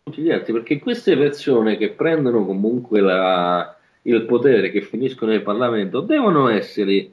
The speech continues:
chiare, devono ess-, sapere chiaramente che loro rappresentano lo Stato.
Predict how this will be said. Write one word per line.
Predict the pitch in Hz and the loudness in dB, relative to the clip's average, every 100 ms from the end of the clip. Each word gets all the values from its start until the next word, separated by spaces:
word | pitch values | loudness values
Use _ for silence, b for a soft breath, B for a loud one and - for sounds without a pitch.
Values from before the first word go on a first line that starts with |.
| - | -14
chiare, | - 139 95 95 | -2 0 0 0
devono | 139 165 139 120 | -2 -2 0 -2
ess-, | 110 - - | -4 -10 -20
sapere | - 139 139 131 92 92 | -4 -2 2 2 0 -4
chiaramente | 123 120 123 98 98 | -4 -4 -2 -4 -6
che | 151 | -6
loro | 220 285 151 | -4 -2 -2
rappresentano | 113 - 113 170 117 113 104 | -2 -4 -4 -4 -4 -4 -4
lo | |
Stato. | - - 135 131 92 76 76 | -8 -6 -6 -4 -8 -8 -10